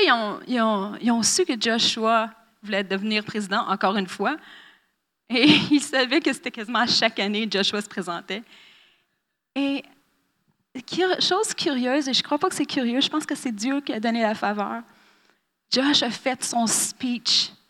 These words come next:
Il s'est préparé et ses amis, ils ont dit, eux,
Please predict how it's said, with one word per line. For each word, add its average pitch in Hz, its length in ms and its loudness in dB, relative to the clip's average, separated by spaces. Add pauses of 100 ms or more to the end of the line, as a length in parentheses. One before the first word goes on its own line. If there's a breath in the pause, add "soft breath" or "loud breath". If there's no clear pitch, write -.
(380 soft breath)
Il 202 100 -6
s'est 240 180 -2
préparé 233 920 0 (520)
et 233 100 4
ses 220 360 0
amis, 226 520 2
ils 233 120 2
ont 196 120 4
dit, 214 340 -2 (800)
eux, 175 160 -2